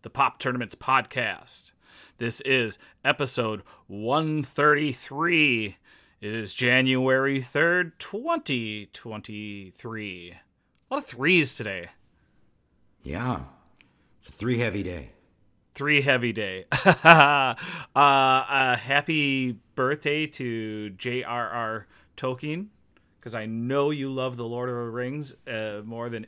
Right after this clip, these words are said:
Speaker 1: any other fantasy sci-fi property out there.
Speaker 2: Yeah.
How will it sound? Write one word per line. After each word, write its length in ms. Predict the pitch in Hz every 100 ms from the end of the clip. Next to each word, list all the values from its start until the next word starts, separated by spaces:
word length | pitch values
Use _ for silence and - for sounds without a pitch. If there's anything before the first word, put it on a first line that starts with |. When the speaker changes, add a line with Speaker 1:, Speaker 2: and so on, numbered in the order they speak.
| -
Speaker 1:
any 260 | 131 135
other 300 | 131 127 123
fantasy 680 | 117 - 120 120 - 120 117 _ - - _
sci-fi 500 | - 123 113 - 117
property 480 | 110 120 117 110 104
out 220 | 110 110 117
there. 240 | 139 185 _ _ _ _ _
Speaker 2:
Yeah. 280 | 85 95 110